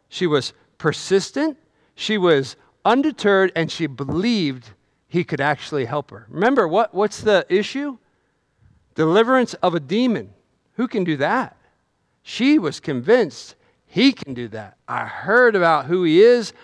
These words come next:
I heard about what he's done, and I believe he's the one that was promised."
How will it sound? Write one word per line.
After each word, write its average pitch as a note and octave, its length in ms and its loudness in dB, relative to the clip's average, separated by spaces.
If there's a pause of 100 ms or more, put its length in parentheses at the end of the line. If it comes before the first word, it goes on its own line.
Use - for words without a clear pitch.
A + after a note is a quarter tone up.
(140)
I B2 80 -6
heard G3+ 200 2
about F3 240 2
what D3+ 160 -2
he's B2 220 -8
done, A3 500 2 (360)
and D#3+ 180 2
I C#3+ 100 2
believe D#3 520 0
he's F#3+ 360 -2
the E3 160 -2
one C#3+ 640 0
that D3 180 0
was C3+ 200 -10
promised." C3 840 -6